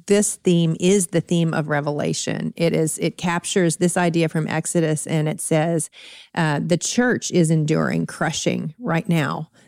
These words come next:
That's the, that's, that's, that's the message of John's visions, is the church is enduring a crushing right now by the serpent king, by the great dragon.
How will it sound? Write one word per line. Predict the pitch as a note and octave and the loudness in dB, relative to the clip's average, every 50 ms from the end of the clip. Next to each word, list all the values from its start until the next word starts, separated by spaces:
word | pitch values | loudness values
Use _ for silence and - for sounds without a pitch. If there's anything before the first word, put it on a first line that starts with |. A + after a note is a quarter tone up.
| _ - | _ -2
That's | E3 F3 - - | 0 0 0 0
the, | - F3+ | -2 0
that's, | F3 F#3 F#3+ E3+ - | 0 2 0 0 -2
that's, | - F#3+ F3+ F3 - - - - | -2 -2 -2 -2 -4 -6 -6 -2
that's | E3 E3+ F3 E3 - - | 0 0 0 0 -2 -2
the | - F#3 | 0 2
message | E3 D#3+ D#3+ D#3+ F3+ - - F#3 E3+ E3+ | 2 4 2 2 2 2 2 2 2 2
of | E3 D#3 | 0 0
John's | D#3 E3 D#3 D#3 D3+ D3 C#3+ | 0 0 0 0 0 -2 -2
visions, | D#3+ D3+ D#3 D3 D3+ - - - E3 F3 | 0 0 2 2 0 -2 -4 -6 -4 -4
is | D#3+ D#3+ | -4 -4
the | E3+ | -4
church | D#3+ - - - G3 G#3 A3+ - - - | -6 -4 -2 0 2 2 0 0 0 0
is | F#3+ F3+ E3 D#3 | 2 2 2 2
enduring | - - E3+ E3+ D#3+ D#3+ D#3+ E3 D#3 D#3+ D#3 - | 0 0 0 2 2 2 2 2 0 0 -2 -4
a | - C#3+ | -4 -6
crushing | - - - - F#3 F#3 E3 - - F3+ E3+ D#3+ - | -8 -8 -4 -2 -2 -2 -2 0 0 0 0 0 -2
right | - D#3 D#3+ D#3 E3 E3+ - | -2 -2 0 0 0 0 0
now | F#3 D#3+ D3+ D#3 D3 D3+ D#3 | -2 0 0 0 0 -2 -2
by | - C#3+ D3 | -2 -2 -2
the | D3 D3+ | -2 -2
serpent | C#3+ - - D#3+ D3+ - D#3+ E3 D#3+ | -2 0 0 -2 0 0 -2 -2 -2
king, | - D#3 D#3+ | -2 -2 -2
by | D#3 C#3 C#3+ | -2 -2 -2
the | D3+ D3 | -2 -2
great | D3 D#3 D3+ D#3 - - D#3+ | 0 0 0 0 0 -2 -2
dragon. | - D3+ D3+ D#3+ E3+ D#3+ - - D#2+ - E3 | -2 -2 -2 -2 -2 -4 -6 -6 -4 -4 -6